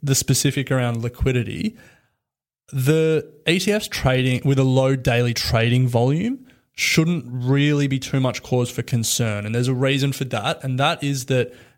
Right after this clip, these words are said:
E T F providers are market makers, essentially. So when you sell a unit of an E T F, they then go into the market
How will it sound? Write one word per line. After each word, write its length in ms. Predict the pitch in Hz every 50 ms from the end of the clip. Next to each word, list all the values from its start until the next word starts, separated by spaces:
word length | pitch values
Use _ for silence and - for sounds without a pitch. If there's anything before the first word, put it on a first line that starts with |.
| _ _
E 120 | 139 135 135
T 140 | - 151 143
F 120 | 127 -
providers 680 | - 143 123 127 123 120 120 120 120 117 120 113 - - -
are 460 | 123 123 120 117 117 117 113 110 110 - - - - - _ _ _ _
market 460 | 143 123 123 123 127 120 - 139 113
makers, 400 | 117 107 110 123 123 - 147 135
essentially. 600 | 139 135 - - 143 143 - - 165 185 247 269 - - - - - - _ _
So 300 | _ - - 143 139 135
when 280 | 127 135 156 175 180 151
you 160 | 139 143 147
sell 460 | - - - - 135 131 123 127 120
a 60 | 113 120
unit 580 | 120 117 123 131 131 131 127 123 - - - _ _ _
of 140 | - 120
an 80 | 123 120
E 140 | 120 123 123
T 160 | - 127 120
F, 300 | 135 208 294 - - - _ _ _ _ _ _ _ _ _ _ _ _ _ -
they 300 | 127 135 143 151 151 151
then 260 | 135 139 135 135 127
go 300 | 127 135 127 131 131 131
into 300 | 127 131 131 131 - 131
the 100 | 120 120
market 760 | 120 117 117 117 117 123 120 - - 117 - 226 262 - -